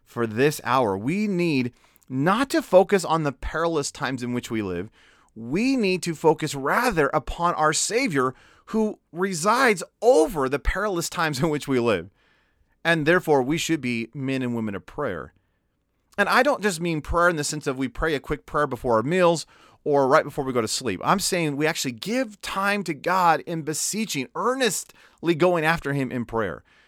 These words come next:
That we find ourselves falling to our faces, on our knees,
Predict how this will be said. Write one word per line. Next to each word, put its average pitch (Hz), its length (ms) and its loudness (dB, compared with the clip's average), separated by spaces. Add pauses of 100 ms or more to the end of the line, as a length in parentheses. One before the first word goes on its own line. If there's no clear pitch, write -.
(180)
That 180 160 4
we 190 140 2
find 262 340 2
ourselves 139 540 -2 (160)
falling 262 520 6
to 226 180 2
our 175 180 8
faces, 123 500 -2
on 240 240 10
our 202 220 6
knees, 143 440 -2